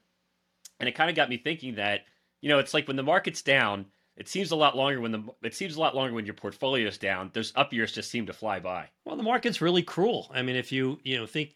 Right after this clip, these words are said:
Speaker 2: you know, the market's gonna love you because you love it, it doesn't love you back, as you always say, Rye. And you know what, Chris? The market only spends five percent of its time at its all-time high, which means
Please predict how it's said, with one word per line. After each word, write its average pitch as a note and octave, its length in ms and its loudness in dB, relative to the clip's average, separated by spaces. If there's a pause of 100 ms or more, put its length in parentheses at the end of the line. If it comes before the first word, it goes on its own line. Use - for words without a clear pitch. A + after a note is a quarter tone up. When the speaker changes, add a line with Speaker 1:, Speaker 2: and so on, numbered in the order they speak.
Speaker 2:
you C3 140 -4
know, - 60 -12
the B2 80 -12
market's C3+ 320 -4
gonna B2 160 -2
love A#2+ 320 -2
you C#3 160 0
because A#2 360 -6
you D3 120 -2
love A#2 260 -2
it, C#3 120 6
it G#2+ 80 2
doesn't A#2+ 240 -2
love A#2+ 160 -2
you G#2 100 -4
back, B2+ 300 2
as G#2 120 -6
you B2 100 -2
always A2 200 -2
say, G#2 160 -6
Rye. G2+ 360 -6 (560)
And D3+ 160 -2
you E3+ 60 2
know F#3+ 80 0
what, G3+ 200 4
Chris? F#3+ 340 -2 (380)
The D3+ 80 -6
market F#3 420 0
only D#3+ 220 2
spends D3+ 720 0 (140)
five F3 360 0
percent D3 300 -4
of C3 60 -2
its A2+ 100 -8
time D#3+ 300 -2
at B2+ 60 0
its A#2+ 120 -6
all-time B2+ 480 -4
high, A#2+ 300 -2
which G#2+ 260 -8
means B2 420 -2